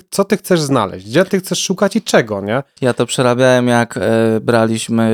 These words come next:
Speaker 2: mm, Koko i gdzieś tam wyświetlały mi się na TikToku treści o wychowaniu, e, szczeniaka. Mówię tutaj o moim psie. I, e, wtedy właśnie to zrozumiałem, że ilość, e,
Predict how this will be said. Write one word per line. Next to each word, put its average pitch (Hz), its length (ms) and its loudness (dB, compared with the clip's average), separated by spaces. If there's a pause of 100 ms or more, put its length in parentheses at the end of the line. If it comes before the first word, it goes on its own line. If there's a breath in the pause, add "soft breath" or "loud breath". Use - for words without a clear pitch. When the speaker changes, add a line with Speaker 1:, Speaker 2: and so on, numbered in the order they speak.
(480)
Speaker 2:
mm, 107 400 -4
Koko 117 520 0 (140)
i 110 480 0
gdzieś 110 160 -4
tam 117 140 0
wyświetlały 120 380 0
mi 120 80 2
się 131 100 0
na 117 80 2
TikToku - 400 -4
treści 117 680 0
o 113 420 2
wychowaniu, 117 640 0 (380)
e, 110 40 -2
szczeniaka. 113 580 0 (140)
Mówię 113 280 -2
tutaj 110 260 -4
o 107 120 0
moim 110 240 0
psie. 104 240 -2 (580 loud breath)
I, 123 380 2 (520)
e, 127 40 0 (460)
wtedy 151 280 0
właśnie 143 240 0
to 139 100 0
zrozumiałem, 131 680 2 (140)
że 117 560 2 (640)
ilość, 156 640 2 (140)
e, - 40 0